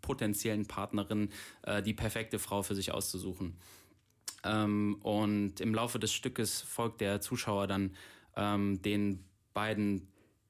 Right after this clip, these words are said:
also sozusagen den Verbindungen zwischen, äh, Louis und Lara und,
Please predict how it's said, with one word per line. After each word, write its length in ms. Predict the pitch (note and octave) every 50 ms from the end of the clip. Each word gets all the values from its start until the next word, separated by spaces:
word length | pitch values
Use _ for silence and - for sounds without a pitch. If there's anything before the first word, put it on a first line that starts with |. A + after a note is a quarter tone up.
| -
also 220 | - A2+ A2 G#2 G2+
sozusagen 320 | G#2+ G2+ - A2+ A2 G#2+
den 100 | G#2+ G#2
Verbindungen 560 | F#2 G#2+ G2+ G2+ A#2+ C3 B2+ A#2 A2 A2 G2+
zwischen, 540 | - - A2 - - A2 G#2 G2+ G2+ G2+ G2
äh, 340 | - - F#2 F#2+ F#2+ F#2+ F#2
Louis 300 | G2 A2+ A#2+ A2+ - -
und 100 | G2+ F2+
Lara 440 | F#2+ G2 G2+ A#2+ C3 C#3+ D3+ D#3+ -
und, 360 | - A#2+ A#2 A2+ G#2+ G#2+